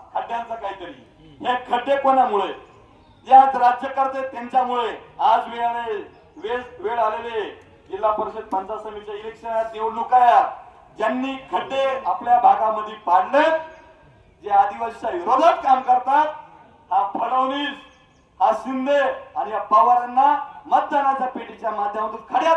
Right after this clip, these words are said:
घालायचं काम हे तुमचं आहे, हे या माध्यमातून सांगतो. आणि "मैं झुक नहीं सकता, मैं शेवरे का अखंड बाबू, जला दे जो दुश्मन की रोक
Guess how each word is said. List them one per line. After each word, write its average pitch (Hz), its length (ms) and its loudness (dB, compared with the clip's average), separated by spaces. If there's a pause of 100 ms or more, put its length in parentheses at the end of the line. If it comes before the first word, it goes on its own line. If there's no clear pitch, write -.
(120)
घालायचं - 400 -6
काम 214 240 -2
हे 202 60 -6
तुमचं 190 360 -10
आहे, 170 260 -8 (600)
हे - 140 -4
या - 60 -6
माध्यमातून - 440 -4
सांगतो. 202 380 -6 (560)
आणि 220 220 -4
"मैं 247 180 -4 (180)
झुक - 240 -2
नहीं - 180 -8
सकता, - 680 -2 (300)
मैं 240 200 -8
शेवरे 226 380 -6
का 220 260 4
अखंड 311 360 0
बाबू, 190 440 2 (440)
जला 226 240 6
दे 226 200 -8
जो 208 120 -10
दुश्मन 294 400 -4
की 262 180 -10
रोक 208 340 -4